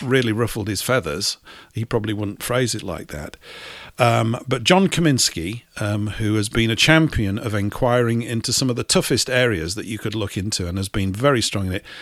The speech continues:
I'm, I'm very sad to announce that, unfortunately, John, uh, shuffled off this mortal coil on Monday of this week, as far as we know, the fifth of February. Um, peacefully,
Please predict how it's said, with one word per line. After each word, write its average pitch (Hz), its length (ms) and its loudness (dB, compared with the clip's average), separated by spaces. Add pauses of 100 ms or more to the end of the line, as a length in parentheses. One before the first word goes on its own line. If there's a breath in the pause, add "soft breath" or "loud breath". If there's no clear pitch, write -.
(280 loud breath)
I'm, 113 200 -2 (100)
I'm 110 260 0
very 156 200 6
sad 147 280 2
to 135 100 -2
announce 113 300 0
that, 123 100 -6
unfortunately, 110 720 0
John, 107 480 0 (580 loud breath)
uh, 107 140 -2
shuffled 151 440 4
off 135 160 4
this 120 220 0
mortal 123 360 0
coil 117 520 -4
on 113 180 0
Monday 117 520 4
of 95 140 -2
this 98 260 0
week, 107 200 0
as 95 100 -2
far 110 220 0
as 101 160 -2
we 98 120 0
know, 104 300 0
the 104 100 -6
fifth - 280 0
of 104 120 -2
February. 98 640 -2 (640 loud breath)
Um, 110 560 2
peacefully, 131 580 6